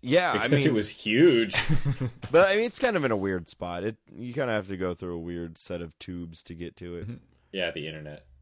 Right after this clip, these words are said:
Speaker 1: <laughs> No, that was a terrible laugh.
Speaker 2: Yeah.
Speaker 1: Um,
Speaker 2: Good
Speaker 1: yeah,
Speaker 2: joke,
Speaker 1: there's
Speaker 2: guys.
Speaker 1: nothing el-, there's nothing else like it in the game,
Speaker 3: Mm-hmm.
Speaker 1: though.
Speaker 3: So this
Speaker 1: Weird
Speaker 3: game,
Speaker 1: elephant room.
Speaker 3: I really, truly enjoyed playing this game, and I've,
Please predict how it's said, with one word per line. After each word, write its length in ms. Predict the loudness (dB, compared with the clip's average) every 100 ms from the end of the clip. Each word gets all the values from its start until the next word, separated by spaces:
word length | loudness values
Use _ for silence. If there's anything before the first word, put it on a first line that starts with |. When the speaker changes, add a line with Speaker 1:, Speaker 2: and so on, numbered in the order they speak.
| -20 -20 _ 0
Speaker 1:
<laughs> 280 | 2 2 -2 _ _ _ _ _ _ _ _
No, 140 | -12 -12
that 60 | -12
was 100 | -14
a 60 |
terrible 320 | -16 -16 -16 -18
laugh. 160 | -20 -20 _ _ _ _ _
Speaker 2:
Yeah. 220 | -6 -4
Speaker 1:
Um, 200 | -6 -10 -14 -16 -18 -20 _
Speaker 2:
Good 120 | 0
Speaker 1:
yeah, 100 | 4
Speaker 2:
joke, 80 | 4
Speaker 1:
there's 160 | 4 4
Speaker 2:
guys. 180 | 4 4
Speaker 1:
nothing 140 | 4
el-, 160 | 2 0
there's 200 | -4 -2
nothing 300 | 0 0 0
else 240 | 2 0 0
like 300 | -4 -4 -6
it 100 | -10
in 80 | -10
the 100 | -10
game, 300 | -8 -6 -6
Speaker 3:
Mm-hmm. 80 |
Speaker 1:
though. 280 | -8 -8 -10 -12 -16 -8
Speaker 3:
So 160 | -2 2
this 160 | 2 2
Speaker 1:
Weird 40 |
Speaker 3:
game, 200 | 0 2 -2
Speaker 1:
elephant 140 | -4
room. 220 | -10 -8 -2
Speaker 3:
I 100 | 2
really, 360 | 4 4 2 -2 _ _ _
truly 580 | -14 -6 -2 0 0 -2
enjoyed 520 | -2 -4 -4 -4 -6
playing 320 | -8 -8 -6
this 160 | -8 -10
game, 340 | -6 -6 -4
and 100 | -6
I've, 300 | -4 -4 -6